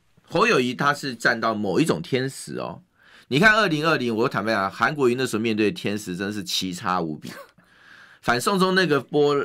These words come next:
Speaker 1: 波浪哈，几乎是
Speaker 2: 谁都淹没了。
Speaker 1: 对，你是，它是一个大海啸，淹没了所有东西。就台湾只剩下一个所谓的反中仇中的情绪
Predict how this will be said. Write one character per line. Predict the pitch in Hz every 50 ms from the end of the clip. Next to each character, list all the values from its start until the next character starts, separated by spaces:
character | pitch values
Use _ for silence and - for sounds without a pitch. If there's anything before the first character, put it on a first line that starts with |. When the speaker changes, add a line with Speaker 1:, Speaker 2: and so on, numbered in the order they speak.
| - -
Speaker 1:
波 | 147 151 147 147
浪 | 147 143 135 107 104 113
哈， | 117 98 90 78 73 71 67 71 87
几 | - 185 208
乎 | 208 208 202
是 | - - 185 175 160 139 117 -
Speaker 2:
谁 | - - 180 175 175
都 | 190 190 190
淹 | 185 180 185
没 | 190 185 170 151
了。 |
Speaker 1:
对， | 160 151 139
你 | 127 120 117 113
是， | - 160 175 165
它 | - 180 185 185
是 | 180
一 | 147
个 | 151
大 | 170 170 151 143
海 | 127 104 95
啸， | - 131 117
淹 | 113 123 156 156 151
没 | 165 165 139 110
了 | 104
所 | - - 113 104
有 | 98 92
东 | 101
西。 | 110 147
就 | 170
台 | - 127 131 131
湾 | 156 175 185 185
只 | 180 - 95 87
剩 | 90 - 110 110
下 | 110 113 98 98
一 | 95 95 95
个 | - - 85 82
所 | 85 - 87
谓 | 90
的 | 87 82 78 - -
反 | - - - 76 82
中 | 85 101 104 107 110
仇 | - - 78 82 90
中 | - 92 95
的 | 90 73
情 | - - - - - 69 85
绪 | - - - - -